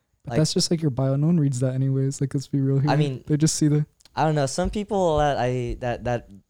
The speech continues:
Speaker 2: I, I totally don't have Yubo, but, like, s-, pe-, people that I know that are in
Speaker 1: <laughs>
Speaker 2: Yubo, they, like, to-, they, they, like, do read those because as kids, at least in our generation, they don't know how to talk.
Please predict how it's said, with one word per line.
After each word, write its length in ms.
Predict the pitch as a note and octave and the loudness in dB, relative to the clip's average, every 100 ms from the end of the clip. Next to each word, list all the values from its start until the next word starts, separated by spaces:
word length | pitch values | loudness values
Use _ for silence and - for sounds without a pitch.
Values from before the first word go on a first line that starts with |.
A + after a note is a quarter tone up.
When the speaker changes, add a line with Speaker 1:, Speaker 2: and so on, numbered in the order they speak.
| - | -8
Speaker 2:
I, 240 | A#2+ C3+ | 0 4
I 40 | D#3+ | 4
totally 300 | F#3+ F3 D3 | 4 4 2
don't 140 | C3+ | -2
have 140 | B2+ | -4
Yubo, 280 | A#2 A2 G2+ | -6 -8 -8
but, 80 | A2 | -6
like, 140 | A2+ | -6
s-, 120 | A2 - | -8 -10
pe-, 140 | C#3+ | -10
people 260 | C3 C#3+ C3+ | -8 -8 -4
that 60 | B2+ | -2
I 60 | B2 | 0
know 120 | A#2 | 2
that 160 | - A#2 | 4 2
are 20 | |
in 140 | A2+ | 2
Speaker 1:
<laughs> 0 | |
Speaker 2:
Yubo, 400 | A#2+ A2+ G#2+ A2+ - - _ _ | 0 -2 -4 -6 -10 -20 _ _
they, 160 | B2 C3 | -2 0
like, 320 | C#3+ C#3 C3+ | 2 0 -2
to-, 300 | - D3 C#3 | 0 0 0
they, 260 | C3 C3 C3+ | 0 0 0
they, 160 | A2+ D3 | -2 0
like, 260 | D#3+ D3+ A2+ A#2 - A#2+ | 2 2 -2 -12 -18 -10
do 160 | C#3 | -8
read 240 | B2+ C3+ B2+ | -4 -6 -4
those 260 | C3+ C#3+ | -4 -4
because 460 | A#2 C3+ B2 A2+ - _ _ _ _ _ - | -8 -8 -8 -8 -16 _ _ _ _ _ -4
as 220 | D3+ D#3+ | -2 -2
kids, 720 | - D#3+ F3 F3 F3 - - _ _ _ _ _ _ _ - | -2 0 0 -2 -10 -16 -20 _ _ _ _ _ _ _ -2
at 140 | D3+ | 2
least 320 | E3 D#3+ - | 2 0 -4
in 280 | D3+ C#3+ C3+ _ | -6 -6 -10 _
our 300 | C#3 C#3+ D3 | -2 0 0
generation, 840 | C#3+ C#3+ C#3 B2 A#2+ B2 D3+ D#3 C#3+ | -2 -4 -4 -4 -6 -4 -4 -4 -4
they 100 | C3+ | -2
don't 100 | D#3 | -2
know 80 | E3 | -4
how 160 | D#3 | -4
to 80 | B2+ | -6
talk. 400 | - G2+ A#2 | -6 -6 -6